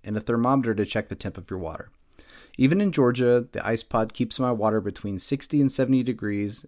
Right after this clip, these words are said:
and when I load it up with the thirty-six pack of water bottles that I use and refreeze after each session, I can easily get it around fifty degrees for the perfect cold water immersion experience.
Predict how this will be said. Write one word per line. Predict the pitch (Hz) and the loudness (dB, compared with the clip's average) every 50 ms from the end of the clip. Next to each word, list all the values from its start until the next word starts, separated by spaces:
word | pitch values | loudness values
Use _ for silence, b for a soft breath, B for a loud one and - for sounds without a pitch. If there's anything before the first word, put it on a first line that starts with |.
| _ - | _ -6
and | 107 104 | -4 -2
when | 107 104 | -2 0
I | 101 104 | 0 0
load | 101 113 127 135 | 2 2 2 2
it | 143 131 | 4 2
up | 131 123 - - | 2 2 0 -4
with | 120 - | -8 -8
the | 107 101 | -8 -2
thirty-six | - 127 127 135 147 143 - 156 143 - | 0 2 2 2 2 0 0 -2 -4 -4
pack | - - - 120 117 - | -4 -4 -2 -2 -2 -2
of | - 98 92 | -4 -8 -4
water | 104 123 143 143 127 | -2 0 2 2 2
bottles | 95 95 92 90 87 90 95 - - - - | 0 0 -2 -4 -4 -4 -6 -8 -10 -10 -6
that | 107 104 | -4 -2
I | 98 | -2
use | 98 104 113 120 117 110 | 0 0 0 0 0 -2
and | 107 98 95 | -4 -2 -2
refreeze | 107 110 107 - - 113 110 107 95 - - | -2 -2 -2 -2 -2 -2 0 -2 -2 -4 -4
after | 101 - - - | -6 -6 -6 -6
each | 123 127 127 - - - | -6 -6 -6 -6 -8 -2
session, | - 165 160 147 - 98 95 92 90 b b b b b b b b - | 0 0 0 0 0 -4 -6 -6 -6 b b b b b b b b -6
I | - 107 | -4 -2
can | - 117 110 - | -2 -2 -2 0
easily | 151 165 151 175 190 196 190 | 0 0 0 0 0 0 0
get | 156 139 135 135 | 4 4 4 4
it | 127 | 6
around | 123 117 107 107 98 98 95 | 4 2 2 2 0 -2 -2
fifty | - - - 127 - - - 120 | -2 -2 -2 -2 -2 -2 -4 -4
degrees | 113 120 107 - 107 104 98 95 90 | -2 -4 -4 -2 -2 -2 -2 -4 -6
for | - - - | -8 -10 -12
the | - | -12
perfect | - - - 156 147 - 175 156 - - - | -8 0 2 2 2 2 0 -2 -4 -8 -6
cold | - 123 117 110 98 | -2 -2 -2 -2 -2
water | 104 101 101 101 104 - | -2 0 0 0 -2 -4
immersion | - 101 98 98 95 90 90 95 90 - | -4 -4 -4 -2 -2 -2 -4 -6 -8 -8
experience. | - - - - - 82 78 73 71 67 - - - - - - | -8 -10 -10 -10 -8 -8 -10 -10 -10 -14 -16 -20 -20 -20 -20 -20